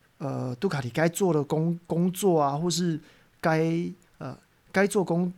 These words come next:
该做的测试也好，该做的成绩收集数据也好，他都，都，都把一切都扛在自己身上。我觉得他真的是非常，非常的适合担任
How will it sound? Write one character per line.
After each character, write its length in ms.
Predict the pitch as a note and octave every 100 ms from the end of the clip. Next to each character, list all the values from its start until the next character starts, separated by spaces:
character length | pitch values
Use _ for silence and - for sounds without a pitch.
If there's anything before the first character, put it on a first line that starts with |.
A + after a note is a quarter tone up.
| -
该 140 | F#3
做 280 | F#3 G3+ D#3+
的 120 | D3
测 280 | C#3 G3 E3
试 320 | - E3+ C#3+
也 180 | C#3 C3+
好， 240 | C#3+ G#2+
该 160 | C3+ F3
做 160 | F3+ F#3
的 80 |
成 240 | D#3 C3 C#3
绩 160 | D3+
收 220 | F3 F#3 F3+
集 140 | D3+
数 240 | C#3+ F#3+
据 200 | E3+ F3 D#3+
也 140 | C3
好， 160 | C3 A#2+
他 120 | C#3
都， 140 | E3+ G3
都， 220 | - F#3 - -
都 100 | F#3
把 140 | -
一 80 | D3
切 100 | -
都 140 | D#3
扛 240 | D#3 C3 B2+
在 160 | D3
自 100 | C#3+
己 80 | C#3
身 220 | A#2 B2
上。 180 | C3+ C3+
我 80 | B2+
觉 140 | E3+
得 140 | F#3+ E3+ - - _ _ _
他 140 | F#3+
真 180 | F#3+ G3+
的 60 | F3
是 180 | F3
非 180 | E3+ E3+
常， 380 | E3 C3 B2 C3+ - _ - - - - _ _
非 240 | - F#3+
常 300 | F3+ D3+ C#3
的 360 | C#3 C3+ C3 C3 - _
适 400 | - - G3 E3
合 240 | B2 B2+
担 300 | B2+ D3+ D3+
任 260 | D3+ D#3+ C3+